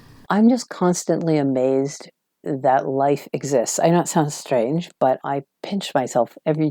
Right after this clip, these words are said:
day, especially when I'm looking at a beautiful blue sky or sunlight or a cat. The fact that we exist is truly remarkable.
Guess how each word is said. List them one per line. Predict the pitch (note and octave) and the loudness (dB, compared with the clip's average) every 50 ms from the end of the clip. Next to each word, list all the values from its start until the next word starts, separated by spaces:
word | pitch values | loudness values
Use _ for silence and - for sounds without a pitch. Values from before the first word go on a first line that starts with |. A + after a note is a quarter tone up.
| D3 - | -2 0
day, | D3+ C#3+ C3+ B2+ A#2 A2+ G#2+ A2 | 0 0 0 0 -2 -4 -6 -10
especially | - - - F#3 E3+ - - E3+ | -8 -4 -2 -2 0 2 2 2
when | D#3+ D#3 | 2 2
I'm | C#3+ C#3 C#3 | 0 0 -2
looking | C#3 C3+ - C#3+ C3+ | -4 -4 -4 -4 -6
at | B2 B2+ | -4 -4
a | A#2+ | -6
beautiful | A#2 - C#3 C3 C3 - C3 B2 - | -4 -2 -2 -2 -2 -2 -4 -6 -4
blue | - C3+ C3+ C3 | -2 -2 0 0
sky | C3 - - - - C3 B2 B2 B2 B2 B2 | -2 -4 -4 -2 0 2 2 4 4 4 4
or | A2+ G#2+ A2 A2 - - | 2 2 -2 -4 -8 -10
sunlight | - - - C#3 C3 B2+ A#2+ A2+ A2 A2 A2+ A2 G#2+ | -10 -6 -4 -2 -2 -2 -2 -2 -2 -2 0 0 -2
or | G#2 G#2+ A2+ _ _ - - - - - - - - _ _ _ _ - - | -2 -4 -6 _ _ -20 -20 -20 -20 -20 -20 -20 -20 _ _ _ _ -12 -10
a | - | -8
cat. | - - - F3 D#3 C3+ B2+ B2 B2 - - - - - - - - _ _ _ _ - | -4 -2 0 2 2 4 4 2 2 0 -2 -8 -10 -12 -20 -20 -20 _ _ _ _ -4
The | - - E3 | 0 0 0
fact | D#3 - - - G3 G3+ G#3+ G#3 - - | 0 0 2 2 2 2 2 -2 -2 0
that | F3 D#3 C#3+ | 0 0 2
we | D3+ D#3 D3+ C#3+ | 2 2 2 2
exist | C#3 C#3 C3+ B2+ - C#3 A#2+ - - - - - - - _ _ _ _ _ _ _ _ _ _ _ - | 2 0 -2 -2 -2 -2 -2 -2 -6 -12 -12 -14 -16 -18 _ _ _ _ _ _ _ _ _ _ _ -2
is | D3+ D3 C#3+ - | -2 -2 -2 -4
truly | - - F3 D#3+ D#3+ D#3+ D3+ C#3 | -6 0 2 2 4 4 4 4
remarkable. | C3+ C3+ B2 A#2+ A#2 A2+ G#2+ - - G2 F#2 E2 - - | 4 2 0 0 -2 -2 -2 -4 -2 -2 -2 -2 -2 -6